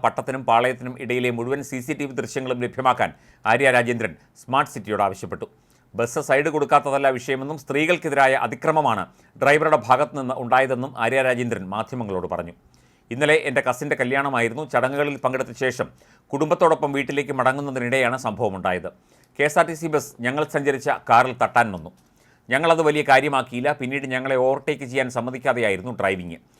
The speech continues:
ഒടുവിൽ കാർ ഓവർടേക്ക് ചെയ്യുന്ന സമയത്ത് ഞാനും എൻ്റെ സഹോദരൻ്റെ ഭാര്യയും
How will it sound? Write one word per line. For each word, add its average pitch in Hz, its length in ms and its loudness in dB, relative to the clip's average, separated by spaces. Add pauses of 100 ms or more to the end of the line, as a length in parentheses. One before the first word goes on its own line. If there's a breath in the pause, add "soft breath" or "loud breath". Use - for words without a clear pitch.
(240 soft breath)
ഒടുവിൽ 165 340 0
കാർ 156 180 10 (140)
ഓവർടേക്ക് 147 460 0
ചെയ്യുന്ന 139 300 -6
സമയത്ത് 131 280 -6 (100)
ഞാനും 131 280 0
എൻ്റെ 120 200 -6
സഹോദരൻ്റെ 135 520 0
ഭാര്യയും 120 320 0